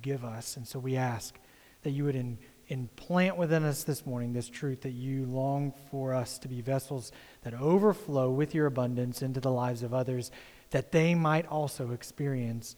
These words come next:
your abundance, the abundance of your love, of your mercy, of your grace, of your presence, and of the material things that you give to us. And so we thank you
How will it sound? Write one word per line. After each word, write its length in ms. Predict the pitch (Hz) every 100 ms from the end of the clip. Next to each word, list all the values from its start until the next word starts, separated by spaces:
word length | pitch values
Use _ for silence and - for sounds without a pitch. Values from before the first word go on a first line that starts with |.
| - - -
your 120 | 139
abundance, 520 | 123 127 117 110 107
the 100 | 131
abundance 380 | 120 131 127 123
of 100 | 113
your 100 | 113
love, 440 | 123 139 139 131
of 460 | - - - - -
your 100 | 117
mercy, 420 | 131 139 131 139
of 100 | 113
your 100 | 113
grace, 640 | 110 131 135 131 - - -
of 80 | 117
your 100 | 113
presence, 720 | - 160 151 156 147 - - - - - _ _ _ _ _ _ _ _ 139
and 220 | 139 139
of 120 | 127
the 60 | 127
material 480 | 123 139 123 123
things 320 | 117 123 117 107
that 180 | 104
you 80 | 120
give 220 | 113 113
to 120 | 104 107
us. 280 | 104 - - _ _ -
And 80 |
so 100 | -
we 140 | 120 117
thank 320 | 139 127 127
you 200 | 123 120